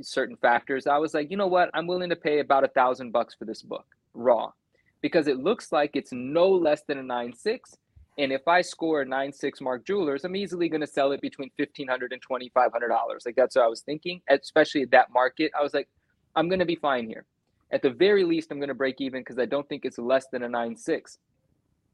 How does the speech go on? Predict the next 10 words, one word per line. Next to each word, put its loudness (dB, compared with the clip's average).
So 2
I 4
go 2
into -2
bidding -2
action -2
at -6
the -8
very 0
end. -2